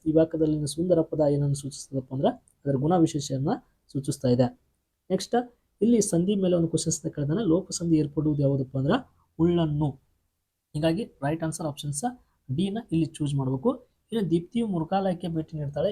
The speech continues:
ಇಲ್ಲಿ ಅಡಿಗರು ಹೇಳಿದ ಪದ ಮೃಗಾಲಯಕ್ಕೆ. ಇಲ್ಲಿ ವಿ-, ವಿಭ-, ವಿಭಕ್ತಿ ಪ್ರತ್ಯಯ ಯಾವುದಪ್ಪ ಅಂದ್ರೆ ಚತುರ್ಥಿ, ಗೆ, ಗೆ, ಕೆ, ಅಕ್ಕೆ, ಅಕ್ಕೆ ಅಂತೇಳಿ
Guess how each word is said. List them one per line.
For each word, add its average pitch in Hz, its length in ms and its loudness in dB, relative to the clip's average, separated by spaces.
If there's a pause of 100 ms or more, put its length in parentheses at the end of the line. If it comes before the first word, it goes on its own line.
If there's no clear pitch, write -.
(100)
ಇಲ್ಲಿ 175 200 -4
ಅಡಿಗರು 165 300 -4
ಹೇಳಿದ 165 260 -2
ಪದ 147 100 -10
ಮೃಗಾಲಯಕ್ಕೆ. 143 840 -4
ಇಲ್ಲಿ 165 240 0
ವಿ-, 143 580 -6
ವಿಭ-, 143 320 0
ವಿಭಕ್ತಿ 202 320 0
ಪ್ರತ್ಯಯ 180 280 -6
ಯಾವುದಪ್ಪ 143 240 -8
ಅಂದ್ರೆ 170 180 -4
ಚತುರ್ಥಿ, 147 600 -8 (320)
ಗೆ, 156 160 4
ಗೆ, 147 200 -2
ಕೆ, 143 160 -4
ಅಕ್ಕೆ, 135 280 -4
ಅಕ್ಕೆ 135 280 -6
ಅಂತೇಳಿ 139 440 0